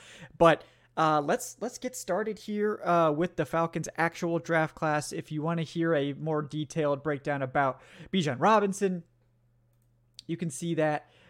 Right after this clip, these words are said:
uh, <clears throat> you can see that, uh, already on this channel. Uh, we did that just, uh, right after round one. So I won't spend, like, a ton of time on Bijan, but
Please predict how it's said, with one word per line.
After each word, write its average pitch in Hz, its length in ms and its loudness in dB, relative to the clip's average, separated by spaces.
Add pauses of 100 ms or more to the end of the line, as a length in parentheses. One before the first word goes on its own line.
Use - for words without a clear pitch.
(140)
uh, 160 380 2 (300)
<clears throat> - 280 -12
you 196 400 2
can 156 100 -8
see 185 120 -2
that, 175 320 4 (580)
uh, 165 160 4
already 190 340 8
on 185 180 6
this 185 300 -2 (140)
channel. 220 440 -2
Uh, 160 200 2
we 151 100 0
did 143 200 -2
that 147 280 2
just, - 280 -10
uh, 139 280 -2
right 165 180 8
after 156 300 4
round 147 280 2
one. 175 340 4 (240)
So 190 120 2
I 185 40 8
won't 220 220 2 (260)
spend, 269 320 2
like, 220 120 0
a 165 60 2
ton 170 260 2
of 170 120 0
time 180 180 4
on 175 140 0
Bijan, 170 400 0
but 151 240 0